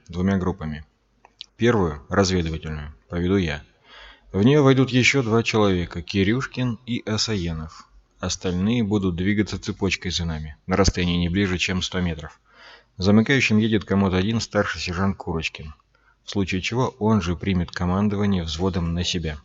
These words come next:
Еще я отослал красноармейца Перминова в штаб батальона доложить о гибели комиссара от пули снайпера и наших дальнейших действиях.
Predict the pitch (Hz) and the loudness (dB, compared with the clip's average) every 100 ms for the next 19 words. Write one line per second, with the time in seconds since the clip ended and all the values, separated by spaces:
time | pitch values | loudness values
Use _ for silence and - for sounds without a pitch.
0 | _ _ _ _ _ 90 95 98 139 123 | _ _ _ _ _ 0 2 4 4 6
1 | 110 101 104 101 117 110 101 101 107 104 | 6 6 4 4 6 6 4 4 6 6
2 | 104 101 101 - 123 127 104 87 82 80 | 8 8 6 4 2 6 4 4 0 -2
3 | - - 113 107 110 117 113 98 82 78 | -2 0 0 2 0 2 2 2 2 -2
4 | 76 - 82 92 95 95 - 87 87 82 | -6 -12 -2 2 2 2 0 -2 0 -2
5 | 85 90 90 90 120 98 - - 104 98 | -2 -2 0 0 -2 -4 -4 -2 -2 -2
6 | 92 85 82 104 110 - - 101 90 87 | -2 0 -2 -2 -2 -4 -4 -2 -2 -2
7 | 92 - 87 82 87 92 95 82 80 80 | -2 -4 -4 -4 -2 -2 -4 -4 -6 -6
8 | - 78 - | -10 -12 -14